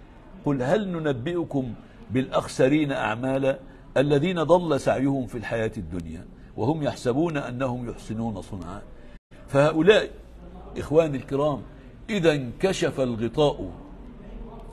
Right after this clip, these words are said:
إذا انكشف الغطاء وثبتت حقائق الأمور، علموا أنهم لم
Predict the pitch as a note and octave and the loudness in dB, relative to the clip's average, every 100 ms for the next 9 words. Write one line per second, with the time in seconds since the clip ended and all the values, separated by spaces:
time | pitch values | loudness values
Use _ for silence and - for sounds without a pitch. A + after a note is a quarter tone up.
0 | - - - - C#3+ C#3+ B2 E3+ D#3+ D3 | -12 -12 -12 -2 2 4 4 0 0 0
1 | D3 C#3+ - - G#2 A2+ A#2 G#2+ G2+ A2+ | 0 0 -2 -8 -4 -4 -4 -6 -4 0
2 | D#3 E3 D3 D#3 - - - - G2+ B2 | 6 6 4 -4 -4 -12 -14 -8 -2 2
3 | F3 F3 D3 - A2 - - - - D#3 | 6 6 6 0 -4 -6 -10 -8 0 0
4 | - B2 A#2 A2 - A#2+ D#3 D3+ D3 D3+ | 0 -4 -6 -6 -4 -4 -2 0 0 -2
5 | - - - A#2 F3 E3+ D3 C#3 C3 C3+ | -8 -12 0 6 6 4 -2 -2 -4 0
6 | D3 C#3 C3+ - - - C3+ | 2 0 -2 -10 -14 -2 0